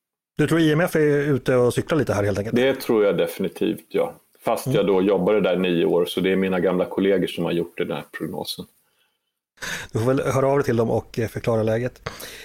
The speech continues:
Speaker 1: Du, eh, nu har du nämnt o-, olja så mycket, så vi kan, ska gå in på det. Eh, som du säger, världsmarknadspriset för olja och gas beskrivs ofta som avgörande för rysk ekonomi. Eh, du har ju tidigare påpekat så att, eh, Ryssland kanske inte ens får ut världsmarknadspriset för vad man faktiskt säljer, utan man får sälja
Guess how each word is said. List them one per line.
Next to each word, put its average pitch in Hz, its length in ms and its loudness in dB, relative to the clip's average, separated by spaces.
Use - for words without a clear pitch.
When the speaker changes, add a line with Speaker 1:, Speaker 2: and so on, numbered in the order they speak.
Speaker 1:
Du, 233 540 2
eh, 226 60 2
nu 240 80 4
har 262 80 4
du 262 60 0
nämnt 247 300 0
o-, 196 220 -2
olja 185 420 4
så 170 240 -2
mycket, 160 280 2
så 165 60 2
vi 190 60 4
kan, 190 300 0
ska 202 120 -4
gå 202 100 2
in 214 160 0
på 208 120 0
det. 139 140 4
Eh, 151 680 2
som 180 140 0
du 170 60 2
säger, 185 180 2
världsmarknadspriset 165 640 0
för 170 80 2
olja 143 240 4
och 143 80 0
gas 147 340 2
beskrivs 139 600 -2
ofta 143 220 0
som 135 100 0
avgörande 127 300 2
för 147 80 2
rysk 131 220 0
ekonomi. 131 460 2
Eh, 170 520 2
du 165 180 0
har 233 100 4
ju 254 60 0
tidigare 226 260 0
påpekat 220 340 0
så 180 180 2
att, - 240 -2
eh, - 440 -8
Ryssland 202 380 0
kanske 220 220 -2
inte 175 200 0
ens 151 400 -2
får 180 120 2
ut 254 160 -2
världsmarknadspriset 185 840 0
för 143 240 4
vad 139 260 2
man 135 120 0
faktiskt 135 300 -2
säljer, 202 300 2
utan 127 160 2
man 120 80 2
får 127 100 -2
sälja 123 400 2